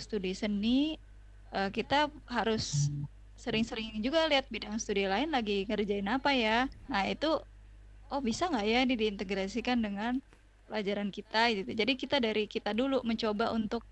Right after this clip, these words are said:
"Oh, bisa nih kayaknya diintegrasikan," lalu kita ajak kolaborasi dulu. Kalau satu orang mau, kita ajak orang lain gitu ya. Mulainya perlahan-lahan, tapi awalnya adalah prinsipnya keterbukaan.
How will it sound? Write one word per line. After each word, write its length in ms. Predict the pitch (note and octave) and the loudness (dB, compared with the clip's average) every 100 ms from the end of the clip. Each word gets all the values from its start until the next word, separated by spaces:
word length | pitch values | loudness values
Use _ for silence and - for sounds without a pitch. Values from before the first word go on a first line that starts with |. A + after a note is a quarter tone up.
| - - - - - - - - | -20 -20 -20 -20 -20 -20 -16 -6
"Oh, 80 | A#3+ | -2
bisa 340 | G#3+ G3 B3 A#3 | -2 -2 0 2
nih 100 | B3+ | 2
kayaknya 420 | A#3+ G#3 A3+ B3 A#3+ | 0 0 2 2 2
diintegrasikan," 1000 | G#3 F#3+ F#3 G3 F#3+ - G3+ A#3 A3+ A3 | 0 -4 -6 -6 -6 -10 -6 -2 0 0
lalu 180 | F#3 G#3+ | -2 -4
kita 220 | A3+ - - | -4 -4 -2
ajak 180 | A3+ A3+ | 0 0
kolaborasi 800 | A3 G#3 G3+ G3 G#3 - - A#3 G#3 | 0 0 0 -2 -4 -8 -14 -8 -2
dulu. 680 | A3 A3 A#3 A#3 A#3+ A#3 - - - - - - | -2 0 0 0 0 -2 -6 -18 -20 -20 -16 -8
Kalau 180 | - G#3 | -4 -2
satu 260 | A3 A3 A3 | -4 -2 0
orang 240 | A3 G#3+ G#3+ | 0 -2 -2
mau, 360 | G3+ A3 A#3+ - | -2 -2 -4 -6
kita 240 | G#3 - G#3 | -8 -2 -2
ajak 200 | G3+ G#3+ | -2 -4
orang 240 | - G#3 G#3 | -2 -2 -2
lain 500 | G#3 A3 B3 B3 A#3+ G#3 | 0 4 4 4 4 2
gitu 160 | - G#3+ A#3+ | 0 2 2
ya. 60 | C#4 - - | 0 -6 -8
Mulainya 420 | A#3 A#3 A3+ B3+ B3 | -4 -2 0 0 0
perlahan-lahan, 1120 | G#3 G3+ G3+ A#3 G3 F3+ F3 G#3+ A3+ C4 C#4+ | -4 -4 -4 -4 -4 -4 -6 -2 0 0 0
tapi 360 | G#3 G#3 B3+ C#4 - | -4 -4 -4 -4 -6
awalnya 640 | G#3+ G3 F#3+ G3+ B3+ C4 | -6 -4 -4 0 0 0
adalah 440 | - G3+ G3+ A3+ C#4 - - - - - - | -2 -4 -4 -4 -4 -8 -20 -20 -20 -20 -14
prinsipnya 520 | B3+ A3 A#3 A3 A#3 C4 | -6 -6 -4 -4 -2 -2
keterbukaan. 1120 | A3+ A3 G3+ G3 - F3+ - G3+ A3 C4+ F4 | -4 -6 -6 -8 -6 -8 -6 -4 0 -2 -2